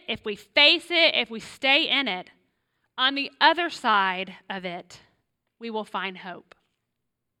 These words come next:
And now we have something that the crowds didn't have in that scripture we read. We know what happens at the end. We know that even after all the crowds condemn Jesus,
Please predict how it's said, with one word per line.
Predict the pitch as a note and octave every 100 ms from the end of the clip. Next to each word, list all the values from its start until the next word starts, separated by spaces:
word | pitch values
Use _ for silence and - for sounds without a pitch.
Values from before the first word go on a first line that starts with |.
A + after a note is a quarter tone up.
| _ _ _ _ _ _ _ _ _ _ _ _
And | C4+
now | D4 C#4+
we | G4 A#4
have | E4+ G4 G4+
something | - D4 C4 - A#3 A3
that | A#3
the | C4
crowds | - D4+ D#4 F4+ G4 G4+ D#4+
didn't | D#4+ C#4+
have | D#4 C#4 G#3+ E3+ - - _
in | -
that | A#3 G#3+
scripture | - B3 - A3+
we | G3+
read. | F#3 F#3 F3+ F3 _ _ _ _ _ _ _ _ _ _ _
We | D4 F4
know | F4+ F4+
what | F4+
happens | C#4 C#4 C#4+ D4 C4
at | B3
the | A3+ F3
end. | G#3 F3+ E3+ - _ _ _ _ _ _ _ _ -
We | C#4 E4+
know | F#4+ G4
that | G4
even | - E4+ G#4 G4+
after | F4+ C#4 E4+ - F#4
all | C4 D4+
the | D4
crowds | C4+ - D4+ C#4+ D#4
condemn | - C4 A3 A#3 D#4+ E4
Jesus, | F4 F4 D#4 D#4 E4 - -